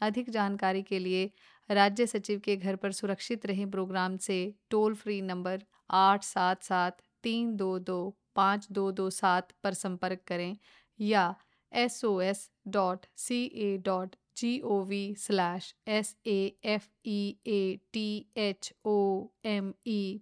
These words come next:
पर जाएं। मतदाता की जानकारी की गोपनीयता। चुनाव अधिकारियों द्वारा आपके मतदाता पंजीकरण शपथ पत्र में उपलब्ध करवाई गई जानकारी का प्रयोग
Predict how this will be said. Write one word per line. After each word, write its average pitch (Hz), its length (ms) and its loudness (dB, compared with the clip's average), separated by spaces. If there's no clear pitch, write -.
पर 185 140 0
जाएं। 170 440 -4
मतदाता 220 540 0
की 233 180 -4
जानकारी 190 580 0
की 208 160 -6
गोपनीयता। 180 720 -4
चुनाव 220 380 4
अधिकारियों 214 540 0
द्वारा 202 340 0
आपके 196 420 0
मतदाता 196 580 0
पंजीकरण 190 580 -4
शपथ 190 380 -8
पत्र 196 280 -4
में 196 160 -4
उपलब्ध 185 460 -4
करवाई 190 420 -2
गई 185 180 -4
जानकारी 180 560 -2
का 196 160 -4
प्रयोग 180 440 -6